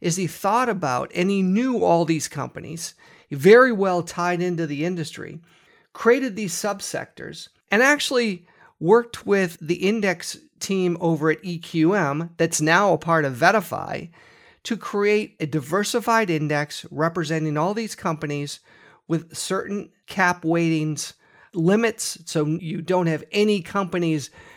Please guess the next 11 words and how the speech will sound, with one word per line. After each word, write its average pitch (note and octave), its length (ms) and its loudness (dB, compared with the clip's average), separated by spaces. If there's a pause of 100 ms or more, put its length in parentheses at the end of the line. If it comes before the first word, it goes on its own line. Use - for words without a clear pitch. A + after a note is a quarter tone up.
(140)
that D#3 160 4
are D3+ 160 4
weighing D#3+ 500 4
way G3 240 2
too - 180 -4
much F3+ 300 -4
in D#3 100 -4
the D#3+ 160 0
index, D#3+ 520 -2 (340)
that D#3 140 2
if C#3+ 140 -4